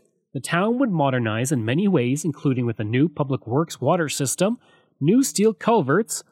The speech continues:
and the construction of twenty-five thousand feet of concrete sidewalks to replace the wooden ones. By nineteen eighty, Old Altona and New Altona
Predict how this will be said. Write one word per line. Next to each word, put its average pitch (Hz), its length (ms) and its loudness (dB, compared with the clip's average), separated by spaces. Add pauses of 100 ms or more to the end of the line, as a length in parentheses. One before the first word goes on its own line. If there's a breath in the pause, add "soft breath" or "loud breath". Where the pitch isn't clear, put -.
(260)
and 127 140 -4
the 226 80 -2
construction 196 580 0
of 214 120 -4
twenty-five 170 680 -2
thousand 151 560 -4
feet 127 300 -2
of 147 100 -4
concrete 135 500 -2
sidewalks 185 680 0 (340 soft breath)
to - 100 -10
replace 147 420 0
the 214 120 0
wooden 127 360 2
ones. 98 460 -10 (960)
By 143 100 0
nineteen 247 420 4
eighty, 156 360 2
Old 202 280 4
Altona 143 500 2
and 165 260 0
New 247 200 4
Altona 135 560 0